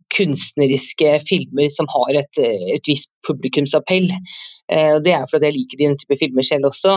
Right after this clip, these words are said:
og så prøver vi å merke det ganske tydelig hvis vi ser at dette her er, eh, ultrasært. Vi hadde en film for noen år siden som bestod av, eh, hvor første fem minuttene var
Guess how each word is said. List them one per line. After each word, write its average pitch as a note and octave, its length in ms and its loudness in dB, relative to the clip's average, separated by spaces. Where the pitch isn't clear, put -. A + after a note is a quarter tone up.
og D#3+ 60 2
så D#3+ 140 -2
prøver D3 200 2
vi C#3+ 80 4
å D#3+ 40 2
merke - 240 -6
det C3 120 2
ganske D3 320 0
tydelig C3 400 0
hvis C#3+ 120 0
vi D#3 40 -4
ser C#3 200 2
at D3 120 0
dette C#3+ 220 -2
her C#3+ 180 0
er, C#3 320 0
eh, C3+ 280 2
ultrasært. D#3 640 0
Vi E3+ 80 2
hadde C#3+ 160 0
en D3+ 80 2
film C#3 220 -4
for D3+ 100 0
noen B2+ 160 0
år A#2+ 80 0
siden C#3 260 0
som D#3 160 0
bestod C#3+ 320 -2
av, C#3 220 2
eh, C#3+ 100 4
hvor C#3+ 160 4
første C#3+ 380 0
fem C#3 240 -4
minuttene C#3+ 500 0
var C#3 140 4